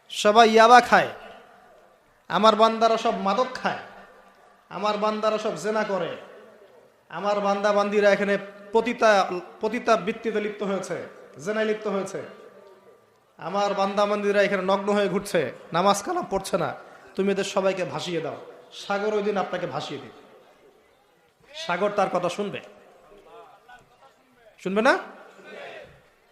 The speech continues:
প্রকৃতি আল্লাহর কথা শোনে। তো এই প্রকৃতি জড়ো করে দিল ছাইগুলো, জড়ো করে দেওয়ার পরে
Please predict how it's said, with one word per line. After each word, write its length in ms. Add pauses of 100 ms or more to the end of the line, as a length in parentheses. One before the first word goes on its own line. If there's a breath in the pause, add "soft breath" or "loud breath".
(480)
প্রকৃতি 340
আল্লাহর 280
কথা 100
শোনে। 460 (680)
তো 80
এই 120
প্রকৃতি 500
জড়ো 400
করে 160
দিল 200
ছাইগুলো, 540 (420)
জড়ো 240
করে 220
দেওয়ার 300
পরে 280